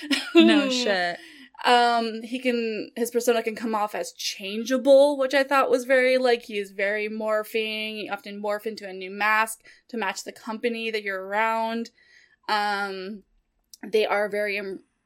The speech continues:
Speaker 1: impressionable and easily overwhelmed by stronger personalities.
Speaker 2: Any
Speaker 1: Which is
Speaker 2: personalities?
Speaker 1: <laughs> Any personality.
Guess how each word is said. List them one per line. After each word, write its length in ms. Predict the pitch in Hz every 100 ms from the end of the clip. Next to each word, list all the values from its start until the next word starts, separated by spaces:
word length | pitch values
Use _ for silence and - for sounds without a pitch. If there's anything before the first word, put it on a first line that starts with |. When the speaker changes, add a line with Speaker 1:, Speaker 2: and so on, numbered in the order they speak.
| _
Speaker 1:
impressionable 960 | 220 208 202 233 214 240 226 226 226 226
and 160 | 214 -
easily 320 | 214 202 214 -
overwhelmed 600 | 208 214 208 196 214 208
by 160 | 202
stronger 720 | 202 - - 220 208 208 202 202
personalities. 1040 | 208 - 208 185 208 220 233 233 233 - -
Speaker 2:
Any 280 | 214 208 220
Speaker 1:
Which 100 | 233
is 40 |
Speaker 2:
personalities? 960 | 226 - 220 220 226 226 247 233 - 285
Speaker 1:
<laughs> 40 |
Any 160 | 254 254
personality. 880 | 247 240 254 247 240 240 247 247